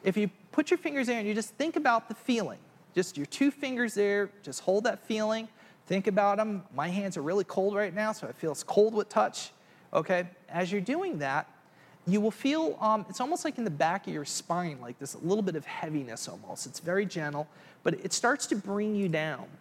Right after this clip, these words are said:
okay? And it, it pulls you in. Now, in this case, there's so many of us, we're all thinking about a lot of stuff. It's a little bit more difficult than normal. But if you just do this in other circumstances, you'll realize how fast it grounds you down. Same things if you start to hyperventilate.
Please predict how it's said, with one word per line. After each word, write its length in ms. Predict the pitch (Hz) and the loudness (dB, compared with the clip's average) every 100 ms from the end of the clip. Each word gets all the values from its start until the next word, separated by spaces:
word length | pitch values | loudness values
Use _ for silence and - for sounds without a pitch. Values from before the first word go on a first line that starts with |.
| - - - 135 | -20 -20 -12 -8
okay? 340 | 143 156 156 156 | 0 0 0 -6
And 100 | 156 | -10
it, 80 | - | -8
it 120 | 160 160 - | -8 -8 -8
pulls 400 | - 240 247 226 | 2 2 2 0
you 300 | 214 208 - - - | 0 -2 -6 -16 -6
in. 260 | 175 151 113 - | -4 -4 -8 -4
Now, 260 | 180 180 - - | 0 2 0 -4
in 140 | 208 | 0
this 200 | 233 254 | 0 0
case, 300 | - 254 226 | -2 -2 0
there's 120 | 202 - | -2 -4
so 160 | 196 | -4
many 220 | 175 180 | -2 0
of 100 | 180 | 0
us, 220 | 175 175 135 | 0 -4 -6
we're 140 | 120 | -4
all 180 | 165 165 - | -4 -4 -2
thinking 300 | 185 185 165 | -2 -2 -2
about 240 | 165 160 | 0 0
a 40 | |
lot 200 | 151 151 | 0 -2
of 80 | 151 | -4
stuff. 240 | - 151 - | -6 -8 -6
It's 100 | 147 | -2
a 40 | |
little 200 | 165 208 | 0 2
bit 160 | 175 160 | 0 0
more 140 | 156 | -4
difficult 420 | 156 156 160 156 | -4 -6 -4 -6
than 160 | 147 143 | -4 -2
normal. 340 | 196 202 139 - - - - | 0 0 -2 -8 -20 -20 -6
But 100 | - | 0
if 80 | 214 | 2
you 60 | 233 | 2
just 240 | 277 - | 0 -2
do 160 | 285 302 | 0 0
this 180 | 269 - | 0 -2
in 100 | 220 | 0
other 180 | 196 208 | 0 0
circumstances, 680 | 226 240 233 180 165 165 | -2 -2 -2 -2 -2 0
you'll 120 | 180 | 0
realize 400 | 175 226 226 202 | 2 2 2 0
how 140 | - 175 | -2 -4
fast 340 | - 160 165 | -2 -2 -2
it 80 | 135 | -8
grounds 380 | 151 156 151 147 | -6 -6 -4 -6
you 60 | |
down. 340 | 131 139 131 107 - - - - | -8 -6 -8 -10 -16 -20 -18 -4
Same 260 | 226 240 | -2 0
things 320 | 240 233 220 - | 0 -2 -2 -2
if 240 | 185 185 185 | -4 -2 -2
you 140 | 190 | -2
start 320 | - 185 - | 0 0 0
to 80 | 160 | -6
hyperventilate. 880 | - 180 175 151 165 190 214 277 | -6 -6 -4 -4 -2 0 0 -2